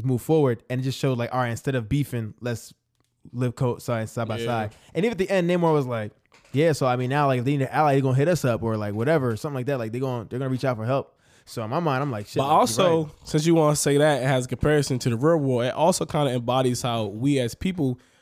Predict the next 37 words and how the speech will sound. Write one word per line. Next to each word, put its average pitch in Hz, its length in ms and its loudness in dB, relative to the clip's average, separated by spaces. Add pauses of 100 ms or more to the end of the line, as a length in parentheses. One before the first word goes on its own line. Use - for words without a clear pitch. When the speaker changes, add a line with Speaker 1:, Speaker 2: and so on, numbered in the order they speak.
(180)
Speaker 2:
attack 143 360 2
our 139 140 4
own 151 240 0
first 143 320 2
instead 120 180 -4
of 110 80 -4
Speaker 1:
Yeah. 135 100 0
Speaker 2:
attacking 127 280 -2
the 113 80 -4
actual 113 340 -6
Speaker 1:
Yeah. 120 60 -4
Speaker 2:
problem. 123 300 2
Speaker 1:
Right, 120 160 -2
yeah, 120 160 0
Speaker 2:
So, 120 100 4
Speaker 1:
yeah, 151 40 6
Speaker 2:
like, 151 100 4
Speaker 1:
yeah. 175 60 4
Speaker 2:
even 220 80 2
though 202 80 6
they're 196 100 4
not 151 180 4
black, 185 300 2
I 147 60 4
would 170 120 2
go 165 120 4
say 151 180 4
minority 139 460 4
to 135 60 0
minority. 127 520 4
Speaker 1:
Mm-hmm. 160 400 0
Speaker 2:
Instead 170 220 4
of, 147 120 4
we 208 160 2
knew 240 160 4
who 220 180 6
the, 190 60 8